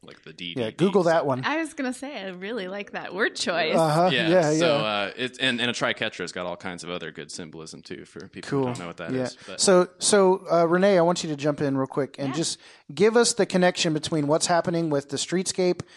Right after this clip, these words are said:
Speaker 2: and the paint going down, uh, the connection to the twenty twenty vision.
Speaker 3: Yeah, absolutely. So, um, the streetscape,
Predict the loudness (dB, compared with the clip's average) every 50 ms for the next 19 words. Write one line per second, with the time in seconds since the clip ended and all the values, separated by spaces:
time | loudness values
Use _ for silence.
0 | -20 _ _ -2 -2 -2 0 0 -2 -2 -2 0 0 2 2 2 2 0 2 2
1 | 4 2 2 0 -4 -8 _ _ _ _ _ _ _ -8 -4 -2 -2 0 -2 -2
2 | -4 -6 -10 -14 -8 -8 -6 -4 0 2 2 2 4 2 0 -2 -2 -2 0 2
3 | 2 2 2 2 0 -2 -2 0 0 0 0 -2 -2 -2 -2 0 0 0 -2 -2
4 | -4 -6 -8 -10 -14 _ _ -2 -2 -2 -2 -2 -4 -6 -6 -8 -8 -6 -6 -6
5 | -6 -6 -8 -8 -10 -12 -12 -8 -6 -4 -4 -4 -4 -6 -8 -10 -10 -6 -4 -2
6 | -2 -2 -2 -4 -6 -8 -12 -12 -12 -14 -16 -18 _ _ _ _ _ _ _ _
7 | _ _ _ _ _ _ _ -20 -12 -6 -4 -2 -2 -2 -2 -4 -6 -8 -8 -6
8 | -4 -4 -4 -4 -8 -6 -6 -4 -4 -4 -4 -6 -8